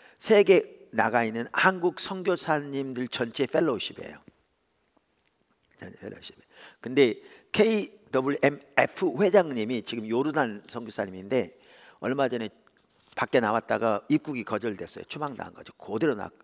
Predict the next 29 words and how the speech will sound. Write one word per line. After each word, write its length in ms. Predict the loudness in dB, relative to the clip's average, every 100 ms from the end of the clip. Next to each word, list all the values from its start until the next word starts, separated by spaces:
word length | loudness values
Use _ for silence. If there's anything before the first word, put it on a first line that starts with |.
| _
놓고 380 | -12 -12 -12 -16
지금 220 | -14 -12
못 140 | -12 -10
들어가고 340 | -12 -12 -14
있어요. 360 | -20 -20 -20 _ _ _ _ _ _ _ _ -20 -12
좀 180 | -12 -8
생각나면 460 | -6 -4 -4 -6
기도해 280 | -12 -8 -8
주세요. 220 | -8 -16 -20 _ _ _ _ _ -20 -20 _
근데 100 | -6 0
왜 200 | 2 2
연결이 320 | 0 0 -2
됐냐면 640 | -4 -4 -6 -4 -8 -10 _ _ _ -20 -20 _ -4
내년에 800 | 0 2 2 4 2 0 -4 -14 _ _ -6
우리가 260 | 0 2 0
이 100 | 0
년에 200 | 2 2
한 180 | 0
번씩 460 | 0 -2 -4 -12 _
지금 460 | -12 -8 -6 -8 -12 _ _ _ _
하나님이 360 | -8 -2 0 -2
다음 320 | 0 0 0
세대 200 | -2 -4
사역은 360 | -2 -2 -2 -6
막 120 | -14 -20 _
다 200 | -6 -4
갖다 260 | -4 -6 -6
맡기다시피 540 | -6 -6 -6 -6 -12
하시잖아요. 600 | -14 -14 -14 -14 -14 -14